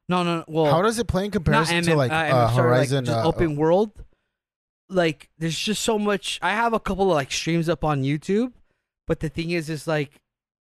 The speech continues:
Speaker 1: there is some parts where I get, like, really stuck on, and it's just too repetitive for me to do any content on it, you know?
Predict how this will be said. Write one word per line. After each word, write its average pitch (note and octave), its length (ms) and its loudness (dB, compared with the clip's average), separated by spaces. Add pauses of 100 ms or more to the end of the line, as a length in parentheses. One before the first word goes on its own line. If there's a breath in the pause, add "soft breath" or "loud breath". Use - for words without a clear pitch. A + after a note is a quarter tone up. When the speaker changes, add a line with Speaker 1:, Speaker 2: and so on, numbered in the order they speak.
(760)
Speaker 1:
there E3 180 2
is G#3+ 140 2
some G#3 200 -2 (200)
parts F3+ 320 -2
where F#3+ 120 0
I D#3+ 140 0
get, D3+ 320 -4
like, C#3 280 -6
really B2+ 420 -4
stuck - 420 -6
on, A#3+ 320 -2 (600)
and D3+ 140 0
it's - 260 -4
just - 260 -8
too G3 140 2
repetitive E3 600 2
for D#3+ 140 -2
me D3+ 180 0
to C#3 60 -4
do C#3 180 -2
any C#3 140 -2
content D3+ 520 -2
on B2+ 140 -4
it, A#2 120 -6
you A#2+ 140 -6
know? C#3 280 -4